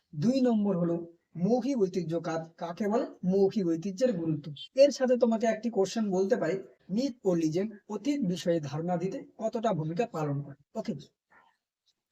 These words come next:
তোমরা নিশ্চয়ই জানো শিক্ষার্থীরা যে ইতিহাসে বিভাগ ক বা গ্রুপ এ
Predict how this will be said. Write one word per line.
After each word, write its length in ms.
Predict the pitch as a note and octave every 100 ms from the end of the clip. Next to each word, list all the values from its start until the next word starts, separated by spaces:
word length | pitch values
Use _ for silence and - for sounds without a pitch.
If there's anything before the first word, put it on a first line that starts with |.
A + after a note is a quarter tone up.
| _ _ _ _ _ -
তোমরা 200 | F#3+ A#3 B3
নিশ্চয়ই 320 | B3 - D4
জানো 140 | B3 A3+ -
শিক্ষার্থীরা 500 | A3 A3 G#3+ A3+ A#3+ - - _ E3
যে 60 | E3 F#3+
ইতিহাসে 380 | A#3+ B3 A#3+ B3 F#3
বিভাগ 240 | F3 - - F#3+
ক 20 | G#3 - - _ _ F3
বা 100 | E3+ D#3+
গ্রুপ 260 | G3+ A#3 A3+
এ 20 | G#3